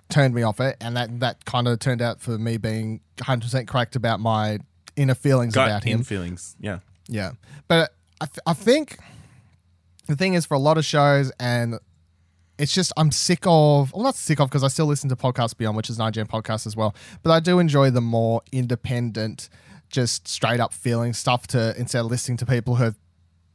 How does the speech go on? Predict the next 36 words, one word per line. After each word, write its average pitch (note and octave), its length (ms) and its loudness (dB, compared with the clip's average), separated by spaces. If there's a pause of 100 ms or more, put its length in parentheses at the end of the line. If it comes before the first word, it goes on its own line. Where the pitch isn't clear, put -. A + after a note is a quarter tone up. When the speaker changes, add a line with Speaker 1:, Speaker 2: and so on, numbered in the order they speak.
(340)
Speaker 1:
been C3+ 140 4
working D3 300 4
in C#3 80 0
the C3 80 0
industry C3 320 0
for C3 120 -4
so A2+ 160 -2
long E3 300 4
and C3+ 100 4
have A#2 100 -2
so B2 80 -2
many A2 140 -4
things G#2+ 180 -8
going A2+ 260 -2
on, E3 420 6
and, G#2+ 200 0 (380)
you A#2+ 80 -2
know, A2+ 160 -2
some D#3 200 2
of C#3+ 120 4
them C3 140 -2
aren't A#2+ 260 -2
as C3+ 120 -2
passionate, C#3 460 0
whereas A2+ 260 0
just B2 200 -6
listening B2 260 -4
to A#2 140 -2
a A2 40 0
Nintendo A2 440 -2
podcast G#2+ 500 -2
where, G#2 400 0 (1120)
you F3 80 4
know, B2+ 140 2 (540)
two A#2+ 180 0
dudes B2 420 -2